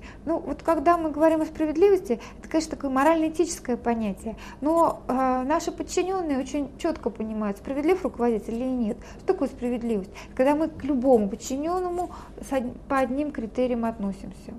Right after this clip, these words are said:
Вот подходим к оценке труда подчиненного в-, с одними и теми же критериями. Если у меня есть шесть продавцов, я их всех оцениваю одинаково. То есть у нас сантиметр всегда сантиметр. У нас нет такого, что для одного сантиметра поменьше, для другого сантиметра побольше.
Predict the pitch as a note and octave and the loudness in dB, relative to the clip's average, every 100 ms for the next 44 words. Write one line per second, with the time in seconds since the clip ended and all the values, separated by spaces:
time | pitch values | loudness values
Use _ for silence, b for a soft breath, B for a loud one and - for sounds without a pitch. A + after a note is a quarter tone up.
0 | - A#3+ - C#4+ - D#4 A#3 G#3+ B3 B3 | -12 -12 -2 -2 0 -2 -2 -2 -4 -2
1 | A#3+ G#3 G#3 A#3+ A3+ G#3+ - D#4+ F#4 A4+ | -4 -4 -6 -4 -4 -6 -10 -10 -6 -6
2 | D#4 A3+ - - - - - C#4 C#4+ F4+ | -6 -8 -10 -14 -18 -18 -4 -4 -2 -4
3 | B3 - B3 - - A#3 A#3 G3+ G3+ G3 | -6 -4 -6 -6 -4 -4 0 -2 -2 -8
4 | B B B - G4 G4 F#4+ F#4 - G#4+ | B B B 2 4 4 2 0 6 6
5 | G#4 C#4 A#3 A#3 - G3 B B - E4+ | 6 2 2 2 -2 -6 B B 2 2
6 | E4+ - G#4+ E4+ C#4 D4 D4+ C#4+ C4+ A3 | 4 6 6 6 2 0 0 0 0 -2
7 | G#3+ G3+ - G3+ G3+ B B B E4+ E4 | -4 -4 -4 -6 -6 B B B 0 2
8 | E4 F4+ F4 E4+ D#4+ F4+ G4+ E4 - B3+ | 2 2 2 -2 -4 -2 2 0 0 0
9 | C4 D4 C#4 B3 A#3+ G#3+ G#3 - B B | 0 0 -2 -4 -2 -4 -6 -10 B B
10 | B C4+ D#4+ D#4+ - - - - - - | B 0 0 0 -8 -18 -18 -18 -18 -18
11 | - C#4+ E4+ E4 C4 B3+ A#3+ G#3+ - G#3 | -10 -2 0 0 -2 2 2 2 -2 0
12 | B3+ C4 C#4+ A#3 A3+ G#3 A#3 A3 G#3+ G3+ | 2 2 2 2 -2 -4 -4 -2 -4 -4
13 | A3+ C#4 A4 - - A#3+ A3+ C#4 C#4+ - | -2 -2 -2 -2 -2 -2 -2 -2 -4 -6
14 | A#3 A#3 A#3 G#3+ A3+ G#3+ G3+ G3 - | -6 -4 -4 0 0 0 -2 -4 -8